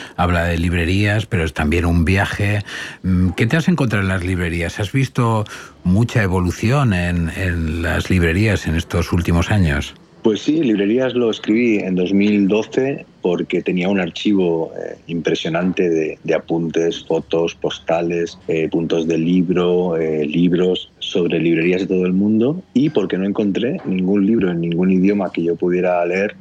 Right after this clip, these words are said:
Speaker 2: que contara la historia de las librerías y que fuera una suerte de panorama internacional de las librerías. Y eso es lo que,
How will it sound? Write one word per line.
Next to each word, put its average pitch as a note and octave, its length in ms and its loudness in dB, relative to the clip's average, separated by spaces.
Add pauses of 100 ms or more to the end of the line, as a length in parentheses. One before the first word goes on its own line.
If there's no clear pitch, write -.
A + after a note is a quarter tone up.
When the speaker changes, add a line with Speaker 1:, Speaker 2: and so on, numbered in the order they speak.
(120)
Speaker 2:
que F#2 120 -2
contara F2 420 -2
la F#2+ 100 0
historia F#2+ 460 -2
de F#2 80 -2
las F#2 180 -4
librerías G2+ 640 0 (180)
y G2+ 120 0
que F#2 300 -2
fuera F#2+ 280 0
una F#2 200 -2
suerte F#2 320 -4
de F#2 120 0
panorama F2+ 840 -2
internacional E2 840 -2
de F2 80 0
las D#2+ 320 -2
librerías. D2+ 560 -4 (200)
Y F2+ 100 0
eso - 140 -2
es E2+ 80 -4
lo F2 160 -2
que, D2+ 340 -2